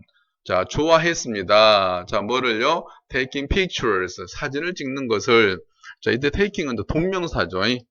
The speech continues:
자, 동명사로, 자, like의 목적으로 썼네요.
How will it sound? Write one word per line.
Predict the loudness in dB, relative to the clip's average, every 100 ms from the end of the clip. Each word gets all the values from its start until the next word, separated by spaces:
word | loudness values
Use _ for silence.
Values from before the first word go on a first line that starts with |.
| _
자, | -12 -6
동명사로, | -6 -4 -4 -2 2 4 4 2 -4 -20 _
자, | -8
like의 | 0 4 4 4 2 4
목적으로 | 2 0 2 4 4
썼네요. | 0 -4 -2